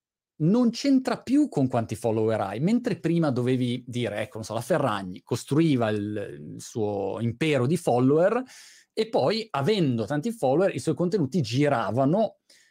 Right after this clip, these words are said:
giustamente di più, perché tanta gente voleva ricevere i suoi contenuti. Nel momento in cui invece è arrivato TikTok, ha detto: "No, chi se ne frega di quanti follower hai?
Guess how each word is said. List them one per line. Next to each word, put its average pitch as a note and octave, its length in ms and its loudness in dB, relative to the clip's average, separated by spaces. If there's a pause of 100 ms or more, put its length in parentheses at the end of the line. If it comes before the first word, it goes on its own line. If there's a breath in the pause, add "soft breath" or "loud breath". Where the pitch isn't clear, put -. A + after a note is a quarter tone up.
(140 soft breath)
giustamente B2+ 680 0
di C4+ 100 2
più, A#3 180 2
perché A2+ 260 -4
tanta C#3 280 0
gente C3 260 0
voleva A2+ 260 0
ricevere A2 400 -4
i - 20 -8
suoi G#2+ 120 -8
contenuti. - 360 -14 (720 soft breath)
Nel G#3+ 140 -2
momento F4+ 240 2
in F3+ 80 4
cui F3+ 200 4
invece D3+ 220 -2
è D3+ 40 0
arrivato C#3 260 2
TikTok, A2+ 520 -2
ha D#3 60 4
detto: C#3+ 240 0
"No, C4+ 400 0
chi C4 120 -4
se - 120 -4
ne E3 80 0
frega A#3+ 320 0
di A#2 80 -2
quanti G#2+ 240 -4
follower G#2 340 -4
hai? G2+ 240 -12